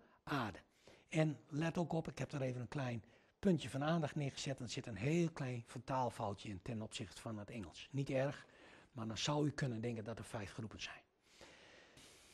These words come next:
Er zijn vier groepen in de hemel. Vier dieren in de hemel, vier evangeliën. U begrijpt het al. Het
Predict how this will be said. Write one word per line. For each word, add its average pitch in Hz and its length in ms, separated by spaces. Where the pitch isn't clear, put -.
Er 254 140
zijn 139 320
vier 311 400
groepen 294 380
in 277 100
de 247 100
hemel. 185 380
Vier 120 480
dieren 151 440
in 156 120
de 143 60
hemel, 147 360
vier 127 300
evangeliën. 156 840
U 247 200
begrijpt 160 520
het - 140
al. 117 180
Het - 240